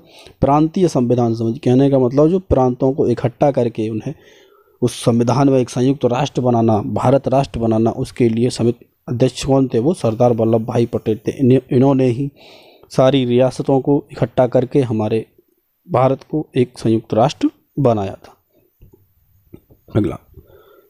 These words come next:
किस संशोधन द्वारा संपत्ति के मूल अधिकार को एक कानूनी अधिकार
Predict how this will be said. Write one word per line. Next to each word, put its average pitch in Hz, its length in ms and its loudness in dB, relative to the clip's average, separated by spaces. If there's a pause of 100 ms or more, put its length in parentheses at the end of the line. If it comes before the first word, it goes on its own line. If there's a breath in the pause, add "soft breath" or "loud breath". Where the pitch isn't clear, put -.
(200 soft breath)
किस 196 220 2
संशोधन 127 580 0
द्वारा 113 340 2
संपत्ति 135 600 -2
के 156 180 2
मूल 135 300 4
अधिकार 120 500 -2
को 165 200 0
एक 151 220 -2
कानूनी 131 380 4
अधिकार 117 500 -4